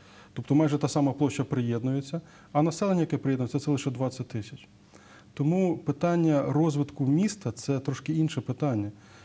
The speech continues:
І не можна порівнювати послуги. В, в сільській місцевості не можна організувати транспорт, тролейбус той самий чи трамвай. Да?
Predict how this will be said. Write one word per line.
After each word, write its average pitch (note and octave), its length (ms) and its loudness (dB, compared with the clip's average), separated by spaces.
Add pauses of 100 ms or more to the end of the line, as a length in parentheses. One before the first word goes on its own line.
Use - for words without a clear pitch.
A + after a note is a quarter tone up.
(120)
І B2 80 0
не D3 100 4
можна E3 240 2
порівнювати D3 640 4
послуги. A#2 580 0 (400)
В, B2+ 380 0
в A#2 80 -6
сільській E3 340 0
місцевості D#3+ 540 2
не B2+ 60 4
можна C#3 200 2
організувати B2 560 -2 (280)
транспорт, C3+ 420 0
тролейбус A#2+ 440 -2
той A2+ 120 -4
самий A#2 240 -2
чи A2 100 -8
трамвай. A2 460 -2
Да? A#2+ 280 -10